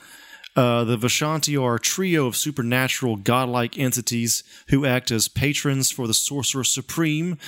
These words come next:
and defenders of the Earth Realm. They are apparently part of Earth six sixteen.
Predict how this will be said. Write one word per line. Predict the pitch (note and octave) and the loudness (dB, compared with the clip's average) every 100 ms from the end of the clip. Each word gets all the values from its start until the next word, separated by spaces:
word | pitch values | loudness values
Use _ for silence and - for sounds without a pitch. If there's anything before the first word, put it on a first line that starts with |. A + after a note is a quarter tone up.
| - - | -10 0
and | C3+ | 2
defenders | B2 A2+ D3+ C#3+ B2+ | 2 0 0 2 0
of | C3 | 0
the | B2 | 0
Earth | B2 C#3 - | 0 0 0
Realm. | B2 A#2+ A#2+ B2+ B2+ - - - - | 0 2 0 -2 -6 -12 -20 -20 0
They | A#2 B2 B2 - | 4 4 2 0
are | B2+ A#2 | 0 0
apparently | - F#3 A3+ F#3 | 0 0 0 0
part | E3+ F3 | 2 0
of | C3+ | 0
Earth | C#3+ D3 - | 0 0 0
six | - - D#3+ - | -2 -2 -2 -4
sixteen. | E3 - - D#3 F3+ G#3 G#3+ | -2 -2 -2 -4 -4 -4 -4